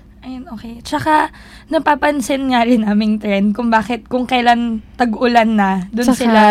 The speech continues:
Speaker 2: magsasaayos.
Speaker 1: magpapagawa. Oo,
Speaker 2: Mm.
Speaker 1: kasi pansin din naman natin na sa mga gan-, sa mga communities, kung hindi nila makita na may need na, hindi pa nila papagawa kasi they have to provide pa dun sa, syempre, ibang pangangailangan
Speaker 2: Mm.
Speaker 1: muna.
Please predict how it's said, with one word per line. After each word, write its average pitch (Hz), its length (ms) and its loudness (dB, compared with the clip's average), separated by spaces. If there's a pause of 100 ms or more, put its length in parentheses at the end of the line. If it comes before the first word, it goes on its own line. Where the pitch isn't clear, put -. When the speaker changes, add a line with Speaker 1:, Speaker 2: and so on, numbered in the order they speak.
(100)
Speaker 2:
magsasaayos. 208 800 4
Speaker 1:
magpapagawa. 196 380 4 (180)
Oo, 180 160 0
Speaker 2:
Mm. 190 80 -2
Speaker 1:
kasi 247 400 -4 (320)
pansin 269 480 0
din 269 160 0
naman 254 240 0
natin 220 400 -2
na 214 80 0 (640)
sa 269 240 0
mga 262 320 2
gan-, 254 240 -2
sa - 80 -6
mga 269 240 0
communities, 240 800 -2
kung 262 160 -4
hindi 277 400 -2
nila 233 560 4
makita 226 480 -2
na 208 240 2
may 269 160 2
need 277 400 -2
na, 190 400 -2 (460)
hindi 311 240 -6
pa 262 80 -8
nila 247 240 0
papagawa 208 480 0
kasi 233 320 -2
they 254 160 0
have 240 160 0
to 247 80 -10
provide 202 560 -6
pa - 80 -10
dun 208 240 -4
sa, 208 240 -4
syempre, 214 320 -6
ibang 226 320 -4
pangangailangan 202 800 -2
Speaker 2:
Mm. 247 100 2
Speaker 1:
muna. 190 460 -2